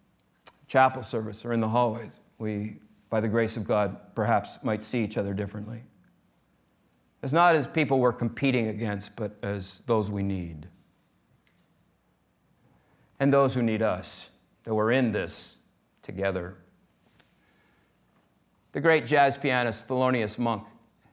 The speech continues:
had invited a young piano player to a session. Uh, they, they laid down the first track.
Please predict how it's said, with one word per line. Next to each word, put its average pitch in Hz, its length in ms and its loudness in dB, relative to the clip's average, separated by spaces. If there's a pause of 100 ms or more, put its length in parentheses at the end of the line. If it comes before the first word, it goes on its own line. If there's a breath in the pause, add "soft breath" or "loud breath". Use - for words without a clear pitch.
(100)
had 113 280 2
invited 120 560 2
a 107 640 0
young 127 300 0
piano 107 320 -4
player 95 400 -2
to 110 100 -10
a 101 80 -6
session. 107 400 -6 (920)
Uh, - 160 -6
they, 185 160 -2
they 185 200 -2
laid 165 220 4
down 135 220 4
the 120 60 0
first 107 300 -2
track. 104 360 -2